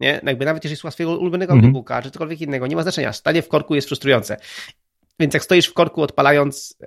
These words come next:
Speaker 1: aplikację i stoisz w korku, czekając, aż się załaduje, aż się łaskawie pokaże to, co ma się pokazać, to jest frustrujące, więc to trzeba tego ograniczać.
Speaker 2: No i przechodzimy do naszego ostatniego przykazania, numer siedemnaście. Praca jest,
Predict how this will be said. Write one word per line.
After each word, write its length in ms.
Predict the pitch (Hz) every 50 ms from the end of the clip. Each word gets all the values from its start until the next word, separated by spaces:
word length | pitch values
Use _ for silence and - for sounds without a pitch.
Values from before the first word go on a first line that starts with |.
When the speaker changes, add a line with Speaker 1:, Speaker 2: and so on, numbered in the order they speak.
| - _ _
Speaker 1:
aplikację 640 | - 139 - 151 139 160 147 143 - 160 160 180 -
i 220 | - - 151 139
stoisz 280 | 127 - 160 156 151 139
w 40 | -
korku, 280 | - 156 135 - 160
czekając, 420 | - 160 151 - 151 147 143 143 -
aż 80 | 139
się 140 | - - 147
załaduje, 600 | 135 139 131 135 139 139 143 147 139 131 135 135 -
aż 200 | 135 135 - -
się 280 | - 151 135 135 131 131
łaskawie 680 | 143 147 143 - - 143 135 127 131 135 131 131 131 131 135 131 117 - _ _
pokaże 360 | 151 139 - 135 131 139 143
to, 100 | - 139
co 100 | - 135
ma 120 | 139 127 127 - 135
się 80 | 139
pokazać, 440 | 139 - - 135 131 165 - - - _ - _ _ _ _ _ _ _
to 80 | _ -
jest 80 | - -
frustrujące, 500 | 143 - - 127 113 110 - - - - _
więc 180 | 120 120 - - - - - _
to 120 | - 143 131
trzeba 300 | - - 143 123 113 117
tego 240 | - _ - 117 120
ograniczać. 420 | 113 104 101 - - 131 - _ _ -
Speaker 2:
No 100 | 165 175
i 60 | 180
przechodzimy 440 | - - - 139 123 127 135 135 123
do 100 | 123 120
naszego 540 | 120 107 104 - - 113 110 110 110 110
ostatniego 440 | 107 98 - - 95 - 113 113 117
przykazania, 500 | - - - - 107 107 107 107 107 104
numer 240 | 104 101 98 92 92
siedemnaście. 580 | - - 98 92 95 107 131 123 - - - 117
Praca 360 | - 101 101 - - 110 101
jest, 420 | 101 98 98 - - _ - -